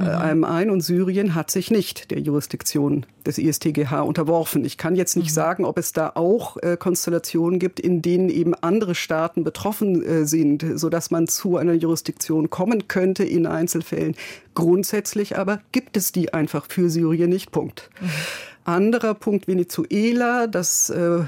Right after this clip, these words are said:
Speaker 2: ist heute Morgen im Deutschlandfunk in einem Interview als Beispiel genannt worden, Maduro. Da gibt es eine ausführliche Untersuchung, die gerade läuft. Insgesamt muss man sagen, dieser Vorwurf ist sehr alt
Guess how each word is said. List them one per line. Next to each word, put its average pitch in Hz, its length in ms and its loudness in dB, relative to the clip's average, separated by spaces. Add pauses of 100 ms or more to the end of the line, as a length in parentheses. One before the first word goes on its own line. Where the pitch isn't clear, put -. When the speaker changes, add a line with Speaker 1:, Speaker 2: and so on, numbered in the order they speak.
(180)
Speaker 2:
ist - 380 -2
heute 170 220 0
Morgen 170 300 2
im 170 80 0
Deutschlandfunk 180 600 0
in 170 120 0
einem 170 340 2
Interview 180 380 0
als - 140 -2
Beispiel 170 400 0
genannt 165 380 0
worden, 160 220 2
Maduro. 185 760 2 (580)
Da 175 400 0 (320)
gibt 208 280 -2
es - 240 -4
eine 180 600 2
ausführliche 196 800 0
Untersuchung, 180 840 2
die 175 140 0
gerade 156 400 -2
läuft. 151 640 -2 (120)
Insgesamt 202 760 2
muss - 200 -4
man 151 160 2
sagen, 147 280 0
dieser 170 220 0
Vorwurf 202 420 0
ist - 220 -2
sehr 160 220 0
alt 151 380 -2